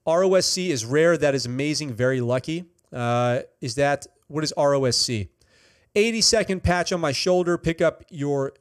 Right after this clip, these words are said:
chutes and follow me. Air Assault Infantry, Fort Campbell Cadence." Nice. Nice, nice, nice. Uh, so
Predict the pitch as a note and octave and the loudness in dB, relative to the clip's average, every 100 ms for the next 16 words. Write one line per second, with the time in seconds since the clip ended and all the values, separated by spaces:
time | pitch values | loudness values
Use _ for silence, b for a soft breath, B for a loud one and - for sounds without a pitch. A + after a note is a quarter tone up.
0 | _ - - F#3 F#3 - - C3+ - D#3 | _ -6 -4 -4 -4 -4 -4 -6 -4 0
1 | D3+ C#3 C3 D#3 D#3+ E3 - C#3 C#3+ C3 | 0 0 -2 -4 -4 -6 -6 -4 -2 -2
2 | D3 C3+ - D3+ B2+ B2+ B2+ A2 C3+ C#3 | -2 -2 -6 -10 -8 -10 -6 -6 -6 -6
3 | C3 B2+ C3+ B2 F#2+ F#2 D3+ C#3+ - - | -6 -6 -6 -6 -6 -6 -4 -2 -2 -4
4 | _ _ _ _ _ _ _ _ _ _ | _ _ _ _ _ _ _ _ _ _
5 | _ _ _ - C#3 D3+ - D3 B2+ C#3+ | _ _ _ -10 -6 -4 -2 -2 -2 -2
6 | A2+ - _ b b b b b b b | -4 -6 _ b b b b b b b
7 | - F#3+ A3 A3 - - C4 B3+ A#3+ G#3+ | -2 0 2 0 -2 0 2 4 4 2